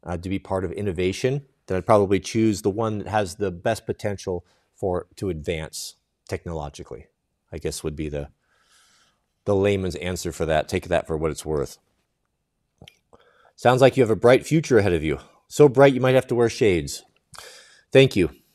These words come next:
Thank you for that question. We have a member message from Mitch Hall. Welcome. Shout out to you, Mitch. Mitch says, Mitch has been with us for twenty-nine months. Let's not overlook that. "Louisiana ladies are very similar." She says, "Hi, neighbor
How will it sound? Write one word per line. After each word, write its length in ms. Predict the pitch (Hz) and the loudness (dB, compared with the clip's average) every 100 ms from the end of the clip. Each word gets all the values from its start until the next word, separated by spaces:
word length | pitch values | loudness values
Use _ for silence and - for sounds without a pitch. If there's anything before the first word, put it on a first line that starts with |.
| _ _ _ - | _ _ _ -4
Thank 180 | 104 | -2
you 80 | - | -2
for 80 | 98 | -2
that 140 | 90 | -2
question. 400 | - 90 - 73 - _ _ _ _ | 0 -2 -2 -12 -12 _ _ _ _
We 100 | 165 | 6
have 100 | 170 | 8
a 40 | |
member 220 | 156 208 | 8 8
message 380 | 135 95 - 165 | 6 4 0 0
from 240 | - 101 113 | 0 0 2
Mitch 180 | 151 | 0
Hall. 560 | - 156 131 131 175 _ _ | 4 8 8 8 4 _ _
Welcome. 360 | 110 120 180 165 | 4 4 4 4
Shout 240 | 160 156 | 6 6
out 100 | 127 | 4
to 100 | 139 | 2
you, 60 | 127 | 4
Mitch. 300 | 120 135 120 | 4 2 2
Mitch 260 | 180 - | 2 4
says, 240 | 151 123 - - - - | 4 4 0 -18 -20 -6
Mitch 220 | 117 180 175 | 6 6 6
has 100 | 117 | 6
been 180 | 151 135 | 6 6
with 140 | 123 | -2
us 80 | 107 | -6
for 100 | 110 | -8
twenty-nine 520 | - 131 110 104 98 | -2 0 0 -2 -2
months. 260 | 113 76 90 | -4 -4 -8
Let's 160 | - | -4
not 140 | 98 90 | -2 0
overlook 340 | 80 80 78 | 0 -4 -4
that. 280 | 101 82 - _ - - _ _ _ _ _ _ _ _ _ _ _ _ - | -4 -4 -6 _ -20 -20 _ _ _ _ _ _ _ _ _ _ _ _ 4
"Louisiana 540 | 139 226 185 185 220 | 6 8 8 10 10
ladies 360 | 131 113 110 107 | 10 8 4 2
are 60 | 117 | 6
very 200 | 131 127 | 6 6
similar." 460 | - 139 98 76 - - - - _ _ _ _ _ _ _ _ _ _ _ _ | 4 4 4 0 -6 -18 -20 -20 _ _ _ _ _ _ _ _ _ _ _ _
She 180 | - 117 | -4 -2
says, 300 | - 110 87 | 4 2 2
"Hi, 280 | - 135 139 | 6 6 8
neighbor 520 | 123 120 123 123 | 4 4 2 -2